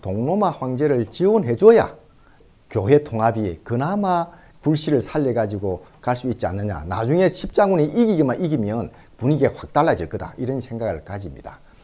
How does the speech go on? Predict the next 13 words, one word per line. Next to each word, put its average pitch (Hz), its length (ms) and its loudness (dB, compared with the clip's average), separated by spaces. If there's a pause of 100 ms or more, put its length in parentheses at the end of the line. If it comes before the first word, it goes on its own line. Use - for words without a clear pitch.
(120)
그리고 147 420 0 (280)
실질적으로도 117 1300 2
투르크의 151 680 0
동유럽 107 440 -2
진출, 82 380 -12 (320)
그러니까 101 580 -4 (500)
세르비아를 120 680 2
멸망시키고 104 1080 -4 (260)
알바니아를 123 680 2
차지하고 95 560 -4
헝가리를 180 540 2
공격하는 104 640 -4
이 151 280 0